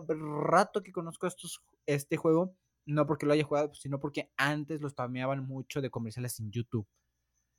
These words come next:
Eh, tengo que admitir que sus comerciales son bastante jue-, mm,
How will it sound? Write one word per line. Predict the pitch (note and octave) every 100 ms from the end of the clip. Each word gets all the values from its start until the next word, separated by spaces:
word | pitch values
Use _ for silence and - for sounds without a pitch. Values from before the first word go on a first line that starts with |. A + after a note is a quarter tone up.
| _ _
Eh, | C#3 C#3 C#3 C#3
tengo | D#3 D#3
que | D3+
admitir | D3 G#3
que | G3
sus | E3+ D#3
comerciales | D#3 C#3 E3+ D#3+
son | F3+
bastante | E3+ D#3+ F#3 F3+
jue-, | - G3 F3+
mm, | F3+ D#3 D3+ D3